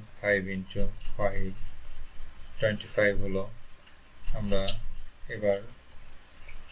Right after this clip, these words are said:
একশো থেকে মাইনাস করলাম পঞ্চাশ। ওকে, পঞ্চাশে আসছে। আমরা আবার four into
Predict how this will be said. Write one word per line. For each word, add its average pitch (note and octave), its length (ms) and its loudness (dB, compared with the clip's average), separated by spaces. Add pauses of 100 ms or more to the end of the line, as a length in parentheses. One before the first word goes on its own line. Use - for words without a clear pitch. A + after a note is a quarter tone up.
(560)
একশো A2+ 300 -2
থেকে A2 200 -8 (140)
মাইনাস G2 380 0
করলাম G#2+ 280 6 (140)
পঞ্চাশ। G#2+ 440 0 (1600)
ওকে, G#2 140 -6 (120)
পঞ্চাশে G2+ 420 0 (100)
আসছে। - 300 -4 (4000)
আমরা G2 240 4 (200)
আবার F#2+ 240 4 (220)
four G2+ 240 2 (220)
into F#2+ 280 -2